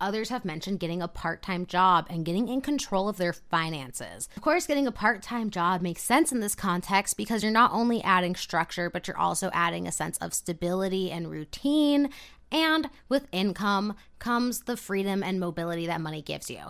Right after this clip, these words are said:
But if you are gonna take a part-time job, definitely don't be dealing with no bullshit that you don't have to deal with, like annoying micromanagers. Also, if the job is an hour away and what you pay to get there does not justify what you make there,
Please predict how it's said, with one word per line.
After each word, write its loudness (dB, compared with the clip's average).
But 4
if 2
you 2
are 8
gonna 2
take -2
a -2
part-time 2
job, 6
definitely 6
don't 2
be 0
dealing 4
with 4
no 4
bullshit 2
that 0
you 0
don't 2
have 4
to 0
deal 0
with, -2
like 2
annoying 2
micromanagers. -2
Also, 4
if -4
the 2
job 8
is 2
an 2
hour 4
away -2
and 6
what 8
you 4
pay 8
to 0
get 0
there 4
does 0
not 4
justify 4
what -4
you 0
make -2
there, 6